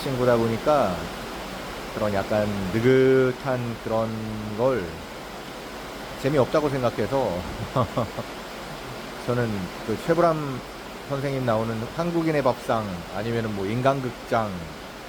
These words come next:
약간 요렇게 좀 여유 있게 가고 싶은데 <laughs> 또 금방 멋져?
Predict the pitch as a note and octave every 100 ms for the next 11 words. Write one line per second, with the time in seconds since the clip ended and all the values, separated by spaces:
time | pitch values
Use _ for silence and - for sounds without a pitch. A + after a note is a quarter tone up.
0 | - - - - - - C3+ C#3 C3+ D#3
1 | D#3+ C#3 B2+ A2 G2 - - - - -
2 | A#2+ C3+ E3 E3 C3+ - B2 A#2 A2 F2
3 | - G#2+ A2 - - A2 C3+ A#2 E2 F2
4 | - A2+ - B2+ - - - - - A2+
5 | - - - - - - - - - -
6 | - - - - - - - C#3 C3 A2+
7 | A#2+ G#2 F#2 -